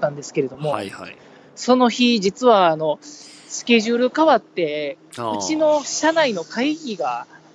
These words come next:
Speaker 1: ある日にですね、間違って、
Speaker 2: あー。
Speaker 1: その日程を作ってしまいまして、で、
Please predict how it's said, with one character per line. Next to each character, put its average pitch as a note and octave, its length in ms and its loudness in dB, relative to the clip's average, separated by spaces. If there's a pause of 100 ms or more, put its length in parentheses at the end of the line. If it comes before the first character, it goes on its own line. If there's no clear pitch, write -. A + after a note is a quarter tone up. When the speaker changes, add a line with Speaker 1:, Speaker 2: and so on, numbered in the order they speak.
(800)
Speaker 1:
あ E3+ 120 2
る F#3 80 2
日 A3 160 -6
に D3+ 180 -8 (680)
で - 60 -16
す G#3+ 100 -8
ね、 G3 180 -2
間 F3+ 260 2
違 F3 40 4
っ - 20 0
て、 E3 520 0 (1160)
Speaker 2:
あ A#2 200 0
ー。 - 20 0
Speaker 1:
そ G2 120 -4
の F#3 80 0
日 F3+ 140 -2
程 F3+ 160 4
を - 40 4
作 - 180 -6
っ - 40 -20
て C3+ 80 -6
し C#3+ 100 -8
ま D#3 80 -2
い D3+ 40 -4
ま D3 80 0
し - 80 -8
て、 C3 260 -6
で、 G#3 600 4